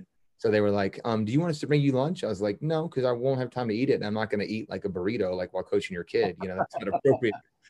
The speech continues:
Speaker 1: So I'll just snack it up until I can actually eat dinner." Um, you know, so that's another thing I've tried to do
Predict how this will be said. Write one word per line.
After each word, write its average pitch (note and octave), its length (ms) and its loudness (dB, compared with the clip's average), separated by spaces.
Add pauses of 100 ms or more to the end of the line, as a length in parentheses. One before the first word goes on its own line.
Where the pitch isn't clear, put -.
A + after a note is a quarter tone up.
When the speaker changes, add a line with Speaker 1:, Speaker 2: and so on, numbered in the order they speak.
(160)
Speaker 1:
So G2 100 -2
I'll A2 80 4
just G#2+ 240 -2
snack A2+ 300 2
it G#2 60 2
up A2+ 200 2
until G#2+ 180 0
I A2 100 4
can G#2 100 -2
actually G#2+ 340 -4
eat F#2+ 140 -2
dinner." G#2 260 -2 (420)
Um, F2+ 340 -4 (380)
you G#2 100 -2
know, F2+ 160 -4
so F#2 420 -2 (400)
that's A2+ 200 2
another A2+ 280 2
thing G#2+ 160 0
I've F#2+ 100 -4
tried G2+ 220 -2
to F#2 60 -4
do F#2+ 360 0